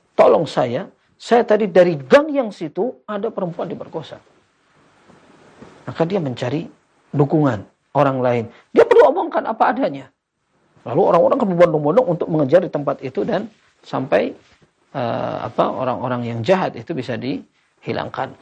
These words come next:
Tetapi maksudnya, ketika seorang menyebutkan sebuah contoh,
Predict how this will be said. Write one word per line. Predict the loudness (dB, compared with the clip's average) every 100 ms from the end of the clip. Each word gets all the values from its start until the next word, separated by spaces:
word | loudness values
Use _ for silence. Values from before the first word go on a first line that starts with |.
| _
Tetapi | -8 -2 0 0
maksudnya, | 0 -2 -4 -8 -8 -8 -10
ketika | -8 -4 -4
seorang | -4 -2 -2 -2
menyebutkan | -4 -4 -6 -6 -10
sebuah | -8 -6 -2 -2 -2 -14 _ _ _ _ _ _ _ _
contoh, | -4 -4 -4 -8